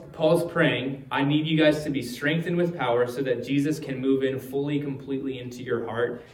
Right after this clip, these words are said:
to live there and set up residence as king." Not as, like, a hobo who's coming in and out and moving along when, when you kinda want him to move out.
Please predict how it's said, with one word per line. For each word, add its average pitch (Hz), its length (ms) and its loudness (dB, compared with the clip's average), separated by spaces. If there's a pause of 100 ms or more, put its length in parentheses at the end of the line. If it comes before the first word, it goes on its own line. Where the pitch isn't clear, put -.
(160)
to 139 160 -2
live 147 320 4
there 131 220 6
and 123 140 0
set 135 200 0
up 123 120 0
residence 120 500 -2
as 110 240 -10
king." - 480 -4 (1000)
Not 127 220 0
as, 131 160 4
like, 139 120 4
a 131 120 2
hobo 135 560 2 (100)
who's 117 140 -12
coming 127 240 -6
in 120 100 -4
and 117 160 -4
out 104 380 -6 (560)
and 117 100 -6
moving 127 220 -4
along 117 320 -2
when, 113 200 -8
when 117 120 -6
you 113 100 -6
kinda 110 220 -6
want 107 240 -6
him 104 120 -10
to 104 80 -6
move 104 100 -6
out. 101 320 -8